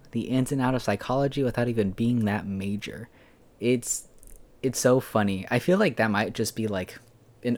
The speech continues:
early years thing, like, when you're first into college, and then you kinda, like, don't know the, I guess, quote-unquote culture around college. Like, you can't bring up something, like,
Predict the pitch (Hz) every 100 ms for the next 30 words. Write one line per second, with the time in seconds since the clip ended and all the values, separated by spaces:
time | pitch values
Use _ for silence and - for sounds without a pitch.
0 | - 104 110 117 127 120 127 135 - -
1 | 131 131 139 - - - - 110 113 110
2 | 104 - - 104 110 - - - - 113
3 | 120 - 113 113 117 113 - - - 113
4 | 107 107 104 107 107 101 - - - -
5 | _ - - 107 113 120 110 113 113 113
6 | - - - - - 117 107 104 98 95
7 | 95 107 - - - - - - 117 110
8 | - - 120 117 - 110 - - 101 -
9 | 135 139 139 - - - - 117 120 123
10 | - 117 127 135 107 98 104 113 113 107
11 | 104 98 - 98 104 101 92 90